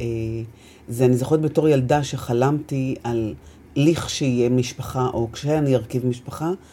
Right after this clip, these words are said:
קודם כל אחד הדברים הכי חשובים בעיניי זה היה לייצר תקשורת.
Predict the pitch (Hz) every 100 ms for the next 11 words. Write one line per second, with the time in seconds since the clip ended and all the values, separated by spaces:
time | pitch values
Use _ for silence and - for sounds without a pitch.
0 | - - - 196 208 196 165 - 165 147
1 | 151 151 - 190 - 185 165 170 160 156
2 | 165 170 180 - - - - 135 135 143
3 | 135 - 131 131 131 - 127 113 113